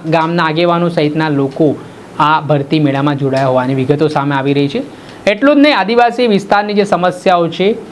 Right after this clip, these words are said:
શિક્ષણની દયનીય હાલત છે, રોડ રસ્તાના જે બિસ્માર હાલતમાં જે સ્થિતિ થઈ છે, સાથે જ આદિવાસી સમાજના લોકોને રોજગારીનો પ્રશ્ન છે, તેમજ જુદા જુદા પ્રશ્નો ઉપર પણ ભાર આપવામાં આવી રહ્યો છે અને દાવો કરવામાં આવી રહ્યો છે કે તેમની સરકાર બનશે તો તમામ બાબતો ઉપર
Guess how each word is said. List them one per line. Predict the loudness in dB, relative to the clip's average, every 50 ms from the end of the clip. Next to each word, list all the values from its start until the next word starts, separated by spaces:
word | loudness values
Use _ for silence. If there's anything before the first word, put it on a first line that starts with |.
| -12 -6 -6
શિક્ષણની | -4 -4 -4 -4 -2 -2 0 0 0 0
દયનીય | 2 2 2 2 2 0 0
હાલત | 0 0 0 -2 -2 -2
છે, | -2 -2 0 2
રોડ | 2 2 2 0
રસ્તાના | -2 -2 -2 -2 -2 -2 0 0 0 0 -2 -4 -8 -18 -20 -20 -20 -20 -8 -4 -2
જે | 0
બિસ્માર | 0 0 -2 -2 0 0 0 0
હાલતમાં | 0 -2 -2 -2 -2 -2 -4 -2 0 2 2 2 2 0 -4 -14 -14 -10 -4 0
જે | 2 2 2 2
સ્થિતિ | 0 0 0 0 0 0 -2 -2
થઈ | 0 0 0 0 -2
છે, | -2 -2 -2 -2 -2 -4 -10 -18 -20 -20 -8 -4 -2
સાથે | 0 0 0 -2 -2 -2 -2 -2
જ | -2 -6 -12 -18 -20 -20 -20 -20 -12 -6 -2
આદિવાસી | -2 0 2 2 2 2 2 2
સમાજના | 0 0 0 0 0 0 0 -2 0
લોકોને | 0 0 0 0 0 2
રોજગારીનો | 2 2 2 2 2 0 0 0 0 -2
પ્રશ્ન | -2 -2 -2 -2 -2 -2 -4 -2 -2 -2
છે, | 0 0 0 0 -2 -6 -10 -18 -20 -20 -12 -6 -2
તેમજ | 0 2 2 2 2
જુદા | 2 2 2 2
જુદા | 2 2 0 -2
પ્રશ્નો | -2 -2 -2 -4 -4 -4 -2 -2 -2 -2 -2 -4 -4
ઉપર | -6 -4 0 0 -2 -2
પણ | -2 -2 -2 -2 -4 -6 -10 -18 -20 -20 -20 -20 -14 -8 -4 0
ભાર | 0 2 2 2 0
આપવામાં | -2 -2 -2 -2 0 0 0 0
આવી | 0 2 2
રહ્યો | 2 4 4 2 2
છે | 0 -2 -2
અને | 0
દાવો | 0 2 2 2 2 2
કરવામાં | 0 0 0 2 2 2 2 0
આવી | 0 2 2
રહ્યો | 4 4 2
છે | 2 2 0
કે | 0
તેમની | 0 0 0 0 0
સરકાર | 0 -2 -4 -2 -2 -4 -2
બનશે | -2 -2 -2 -2 -2 0
તો | -2 -2
તમામ | 0 0 0 0 2 2 2
બાબતો | 0 0 0 0 0 0 0 -2
ઉપર | -2 0 0 -2 -2